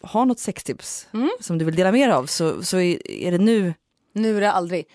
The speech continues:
Speaker 2: Eh, jo, men det har jag. Eh, och det är förutom, eh, först och främst att onanera, för det tänker jag är skitbra. Så jag bara kastar ut den lite snabbt.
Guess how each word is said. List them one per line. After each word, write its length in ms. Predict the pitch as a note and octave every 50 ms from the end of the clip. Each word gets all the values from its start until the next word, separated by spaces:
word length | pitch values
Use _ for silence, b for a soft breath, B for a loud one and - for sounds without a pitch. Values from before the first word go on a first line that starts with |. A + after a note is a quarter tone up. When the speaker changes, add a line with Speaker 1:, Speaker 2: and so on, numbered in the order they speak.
| b b b
Speaker 2:
Eh, 360 | F#3 G#3 G#3 G3 G3 G3 - -
jo, 300 | G#3 C#4 F4 G#4+ G4+ C#4 -
men 240 | C4 C4 A#3+ A#3 A3+
det 60 | E4+
har 200 | F4 C4 F#3+ E3
jag. 120 | D3 C#3
Eh, 1200 | D#3+ F#3 - - - F#3+ F#3 F3+ F3+ F3+ F3+ F3+ F3+ F3 E3+ E3+ E3+ E3+ E3+ E3 E3 E3 E3 D#3+ D#3
och 120 | - G3 G#3
det 60 | B3+
är 120 | B3+ A#3
förutom, 760 | - - B3 C#4+ B3+ G3 - - - B3+ C4 B3+ B3+ B3+ A#3 A3 - - - - -
eh, 140 | E3+ E3
först 300 | E3+ - G#3 G#3+ - -
och 60 | - -
främst 320 | - E3 D3+ D3+ - -
att 120 | D#3+ -
onanera, 600 | - E3 E3+ D#3+ E3 G3+ A#3 A3 D#3 A#2 D#2 C#2
för 160 | - _ - F#3
det 60 | F#3+
tänker 280 | - F3+ D3+ C#3+ -
jag 40 | A#2
är 40 | C#3+
skitbra. 640 | - - - G3+ E3+ C#3+ - - - E3+ A2 - - _
Så 200 | - - - E3+ -
jag 160 | - F3 E3+
bara 80 | D#3 D#3
kastar 260 | - - E3 - E3
ut 100 | D3 D#3
den 140 | E3 E3 D#3
lite 180 | C#3 - D#3+ E3
snabbt. 280 | - F#3 D#3+ _ -